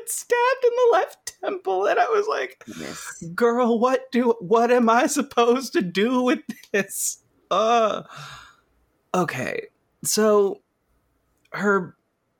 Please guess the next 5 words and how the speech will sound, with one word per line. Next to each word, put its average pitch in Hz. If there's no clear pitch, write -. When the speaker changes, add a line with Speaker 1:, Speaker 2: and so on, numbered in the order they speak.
Speaker 1:
her 135
abilities 117
were 190
impaired. 202
Um, 107